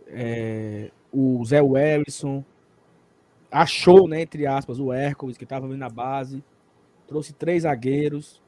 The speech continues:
dois, né, um, um já foi embora. Então, assim, muita gente foi chegando, muita gente foi saindo. É claro que nem todo mundo você vai acertar,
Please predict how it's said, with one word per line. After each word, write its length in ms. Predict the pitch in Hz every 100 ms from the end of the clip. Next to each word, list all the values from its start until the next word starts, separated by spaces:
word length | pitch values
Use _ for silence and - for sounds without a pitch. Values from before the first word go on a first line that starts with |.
| _
dois, 380 | 131 135 156 151
né, 160 | 135 139 _ _ -
um, 220 | 139 156
um 20 |
já 100 | 143
foi 160 | 139 151
embora. 400 | 127 117 135 151 - _
Então, 160 | 143 240
assim, 260 | 269 190 - _ _ _ _ _
muita 340 | 226 339 320
gente 220 | 208 196 -
foi 120 | 180
chegando, 440 | 220 190 208 247
muita 240 | 214 202 190
gente 220 | 180 165
foi 120 | 165
saindo. 520 | - 196 185 208 226
É 100 | -
claro 280 | 196 196 185
que 120 | -
nem 180 | 170 208
todo 260 | - 220 180
mundo 200 | 175 165
você 240 | 160 151
vai 140 | 143 143
acertar, 500 | - 226 - 202